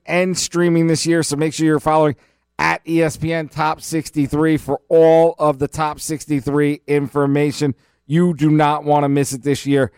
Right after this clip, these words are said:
It is gonna be a special one, and it's special because of you guys out there. So thank you for being a part of our E S P N Wa-, West Palm team. You guys, the listeners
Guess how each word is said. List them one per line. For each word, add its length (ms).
It 200
is 180
gonna 280
be 160
a 140
special 480
one, 220
and 100
it's 120
special 320
because 300
of 60
you 120
guys 300
out 180
there. 200
So 120
thank 300
you 80
for 100
being 260
a 60
part 300
of 140
our 260
E 180
S 80
P 160
N 140
Wa-, 280
West 260
Palm 300
team. 360
You 160
guys, 260
the 60
listeners 500